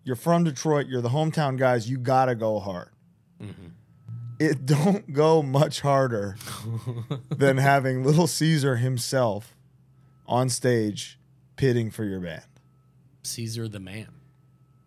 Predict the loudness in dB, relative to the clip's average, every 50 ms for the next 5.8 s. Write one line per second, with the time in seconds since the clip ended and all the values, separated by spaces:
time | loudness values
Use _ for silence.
0 | _ _ _ _ _ _ _ _ _ _ 0 2 4 6 6 6 6 6 4 2
1 | 4 4 6 6 6 4 2 -2 -6 -12 -18 -16 -4 0 0 2 2 2 2 4
2 | 4 6 6 6 4 2 0 -2 -4 -2 0 2 4 4 4 2 -2 -10 _ _
3 | _ _ _ _ -4 0 2 2 4 4 6 4 4 2 0 -2 -6 -10 _ _
4 | _ _ _ _ _ _ _ _ _ _ _ _ _ _ _ 0 2 4 4 2
5 | 2 2 2 2 4 4 4 4 2 0 0 -2 -4 -8 -14